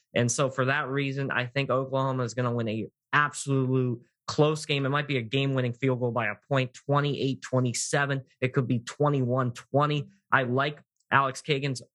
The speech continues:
point with the under. I think this is a screaming under.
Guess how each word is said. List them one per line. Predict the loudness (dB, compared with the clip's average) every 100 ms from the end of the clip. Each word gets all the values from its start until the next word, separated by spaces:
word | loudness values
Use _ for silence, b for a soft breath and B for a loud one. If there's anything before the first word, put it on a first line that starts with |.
| -4
point | 2 2 2
with | -2 -2
the | -2 0
under. | 2 2 2 0 -2
I | -6
think | -4 -4 -2
this | 0 0 0
is | -2
a | -2
screaming | -4 -6 0 2 2 2 0 -2
under. | 0 0 0 0